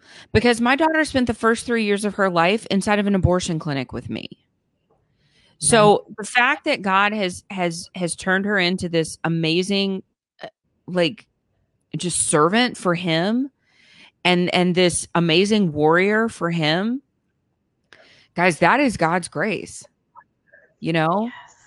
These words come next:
Speaker 1: I mean, that God protects our children. She doesn't remember anything about being inside of that abortion clinic. I mean,
Speaker 2: Mm.
Speaker 1: she doesn't remember anything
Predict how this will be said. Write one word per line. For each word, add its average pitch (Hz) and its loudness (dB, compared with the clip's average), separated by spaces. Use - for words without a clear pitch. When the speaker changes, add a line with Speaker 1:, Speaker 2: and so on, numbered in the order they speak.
Speaker 1:
I 170 2
mean, 180 2
that 196 2
God 208 0
protects 180 -2
our 156 -4
children. 147 -6
She - -6
doesn't 302 0
remember 165 0
anything 170 -2
about 151 2
being 151 2
inside 139 -4
of 139 -12
that 139 -8
abortion 127 -10
clinic. - -10
I 165 2
mean, 175 6
Speaker 2:
Mm. - 0
Speaker 1:
she - 2
doesn't 247 4
remember 165 4
anything 180 2